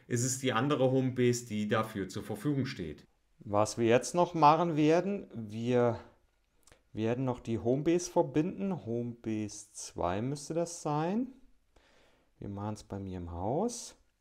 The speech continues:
Schließen Sie Homebase an den lan oder an. Na, na, na, na, na, das haben wir alles.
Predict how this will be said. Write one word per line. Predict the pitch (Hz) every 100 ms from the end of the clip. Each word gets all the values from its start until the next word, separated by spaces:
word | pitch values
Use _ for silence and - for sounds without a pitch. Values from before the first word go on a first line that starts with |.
| _
Schließen | - 120 113
Sie | 107
Homebase | 117 113 104 95
an | 98
den | 95
lan | 90 120 175
oder | 180 165
an. | 151
Na, | 135 101
na, | 98
na, | 92
na, | 90 85
na, | 120 208
das | - -
haben | 113 143
wir | 175
alles. | 175 202 220 -